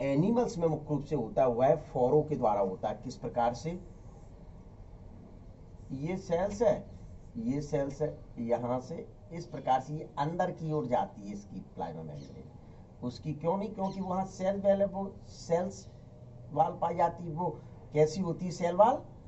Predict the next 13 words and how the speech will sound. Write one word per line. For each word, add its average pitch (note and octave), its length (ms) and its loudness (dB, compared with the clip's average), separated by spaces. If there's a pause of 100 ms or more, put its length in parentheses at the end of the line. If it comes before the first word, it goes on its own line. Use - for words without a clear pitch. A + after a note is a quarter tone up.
(260)
हार्ड E3 320 6
होती F3 240 0
है, F3 100 -6
तो F#3 120 -4
ये F3 280 -4
अंदर E3 300 2
की C3 140 -8
साइड A2+ 280 -4
ऐसे, - 440 0 (380)
ये A#2+ 160 -6 (100)
ऐसे, A#2 380 0 (360)
यानी A2+ 360 -2
ये B2 300 0